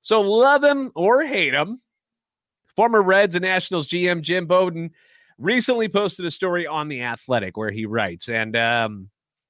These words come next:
he did it about the top twenty-five free agent players in the league and where he thinks the best fits for each one of them are and what their contract predictions will be. Now, the Cardinals are littered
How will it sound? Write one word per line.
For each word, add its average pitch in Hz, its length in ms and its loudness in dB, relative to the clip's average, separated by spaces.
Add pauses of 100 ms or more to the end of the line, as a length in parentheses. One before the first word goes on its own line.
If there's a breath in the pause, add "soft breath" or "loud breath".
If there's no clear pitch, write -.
(140)
he 160 160 -4
did 180 200 -2
it 190 80 2
about 170 300 0
the 147 60 -10
top 170 260 -2
twenty-five 160 500 -4
free 156 160 -2
agent 135 240 -4
players 147 420 0 (120)
in 214 140 -2
the 185 80 0
league 135 360 0 (300 soft breath)
and 147 180 0
where 196 160 2
he 185 180 -4
thinks 165 400 -4
the 156 100 -6
best 151 320 -4
fits 156 360 -2
for 143 320 -2
each 147 260 -8
one 151 180 0
of 139 120 -6
them 131 160 -2
are 214 380 0 (520)
and 240 220 0
what 202 160 2
their 165 120 2
contract 156 580 -2
predictions 117 560 -6
will 110 100 -4
be. 107 240 -4 (800)
Now, 120 180 -2
the 123 100 -4
Cardinals 196 500 0
are 165 320 -4
littered 196 580 -2